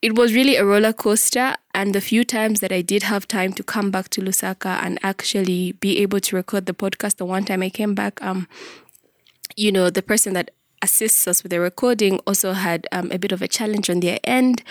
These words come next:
And that particular weekend, I obviously couldn't reach out and be like, "Oh, let's record," when he was having a challenge as well. So because of that, um, I was kind of, um, you know,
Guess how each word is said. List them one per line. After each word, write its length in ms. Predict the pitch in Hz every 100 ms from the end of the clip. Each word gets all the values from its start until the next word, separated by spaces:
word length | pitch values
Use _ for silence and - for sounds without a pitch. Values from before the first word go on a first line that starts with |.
| - - - - _ -
And 400 | 190 190 180 -
that 200 | 190 202
particular 480 | - 196 196 196 180
weekend, 460 | 175 180 - 180 180
I 80 | -
obviously 400 | 190 190 190 180
couldn't 380 | - 180 180
reach 260 | 175 185 -
out 180 | 175 180
and 140 | 185
be 80 | 180
like, 240 | 180 -
"Oh, 80 | -
let's 300 | 190 185 -
record," 460 | 196 - 262 277 196
when 200 | 185 185
he 200 | 180 190
was 180 | 185 185
having 260 | 185 185
a 80 | 180
challenge 380 | - 185 185 185
as 160 | 180
well. 180 | 185 196 - - - 269 269
So 160 | -
because 380 | 202 202 - 269
of 200 | 285 240
that, 280 | 247 269 - -
um, 440 | 202 196 190 190 -
I 80 | 196
was 140 | 185
kind 300 | - 202 190
of, 280 | 185 180 - -
um, 680 | 190 185 185 180 180 185 175 - - _ -
you 140 | 190
know, 300 | 185 180 190